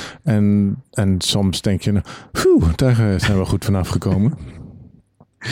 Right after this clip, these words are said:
Speaker 2: En, en, en we-, weet je nog iets wat, wat onder je handen uit elkaar is gevallen? Al dan niet p-, positief voor de show, maar
Speaker 1: Nou, ik heb n-, eh, dat is wel, dat is dan b-, b-, vrij recent, ehm,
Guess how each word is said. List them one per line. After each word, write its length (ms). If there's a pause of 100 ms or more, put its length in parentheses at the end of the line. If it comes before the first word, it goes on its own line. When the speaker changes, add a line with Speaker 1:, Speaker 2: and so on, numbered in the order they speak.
(280)
Speaker 2:
En, 100
en, 240
en 100
we-, 180
weet 200
je 80
nog 140
iets 160
wat, 160
wat 300
onder 280
je 80
handen 200
uit 80
elkaar 260
is 120
gevallen? 340 (1300)
Al 160
dan 120
niet 320
p-, 160
positief 520
voor 140
de 60
show, 320
maar 260 (600)
Speaker 1:
Nou, 520 (300)
ik 160
heb 180
n-, 240
eh, 120 (160)
dat 360
is 160
wel, 340
dat 160
is 80
dan 240
b-, 220
b-, 320
vrij 200
recent, 460
ehm, 960